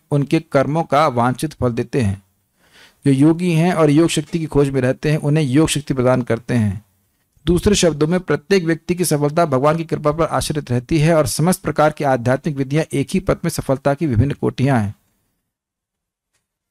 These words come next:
अतः जब तक कोई कृष्ण भावनामृत की सर्वोच्च सिद्धि तक नहीं पहुंच जाता, तब तक उसके सारे प्रयास अपूर्ण रहते हैं, जैसे कि श्रीमद् भागवत में कहा गया। थोड़ा समझने का प्रयास कीजिए।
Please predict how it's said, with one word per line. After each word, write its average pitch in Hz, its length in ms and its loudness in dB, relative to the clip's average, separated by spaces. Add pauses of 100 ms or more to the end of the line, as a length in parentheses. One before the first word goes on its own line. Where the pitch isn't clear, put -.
(340)
अतः 127 460 2
जब 135 240 -2
तक 160 180 0
कोई 165 120 2
कृष्ण 160 340 -4
भावनामृत 160 440 0
की 160 100 -4
सर्वोच्च 160 420 2
सिद्धि 156 240 -2
तक 165 180 -2
नहीं 160 220 4
पहुंच 160 220 2
जाता, 139 320 2
तब 127 280 -4
तक 160 140 0
उसके 151 220 -6
सारे 147 280 0
प्रयास 147 320 -2
अपूर्ण 147 360 -4
रहते 117 280 -2
हैं, 151 80 0
जैसे 143 200 -2
कि - 80 -16
श्रीमद् 135 240 -4
भागवत 120 280 -2
में 120 80 -4
कहा 113 140 -2
गया। - 120 -2
थोड़ा 208 140 0
समझने 214 300 4
का 233 60 2
प्रयास 139 300 0
कीजिए। 101 360 -6